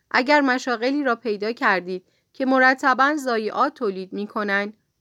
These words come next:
ممکن است مایل باشید مسیری ایجاد کنید که شامل وانت دوره‌ای باشد. ممکن است ارزش این را داشته باشد که بخواهید سطل آشغال را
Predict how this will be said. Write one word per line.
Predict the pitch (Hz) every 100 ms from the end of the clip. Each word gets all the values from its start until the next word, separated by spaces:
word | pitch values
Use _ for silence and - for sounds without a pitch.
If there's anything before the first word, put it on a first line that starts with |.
| -
ممکن | 220 233 254
است | 254 254 - _ _ _
مایل | 233 226 220 226 294
باشید | 294 277 262 233
مسیری | 226 240 - 285 302
ایجاد | 233 226 226 226
کنید | - 220 220 214 _ _ _
که | _ 285
شامل | 302 262 254 277 330
وانت | 269 247 226 226 262
دوره‌ای | 320 240 196 190 220
باشد. | 220 190 - 170 - _ _ -
ممکن | 247 254 277 262
است | 262 262 _ _ -
ارزش | 214 220 202 247 240
این | - 247 254
را | 196
داشته | 180 185 - 247
باشد | 285 285 269 262
که | 247
بخواهید | 262 294 294 277 262
سطل | - 214 208 208
آشغال | 151 190 202 - 202 240
را | 247